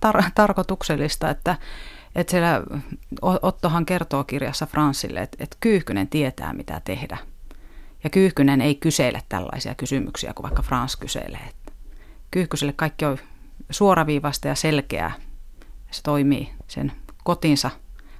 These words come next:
määräämänä, että ihminen tekee aina asioista hyvin vaikeita.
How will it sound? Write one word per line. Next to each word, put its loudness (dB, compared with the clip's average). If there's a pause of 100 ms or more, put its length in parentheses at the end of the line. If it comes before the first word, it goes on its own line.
määräämänä, 6 (1080)
että 0
ihminen 4
tekee 0
aina 0
asioista -2
hyvin 0
vaikeita. -4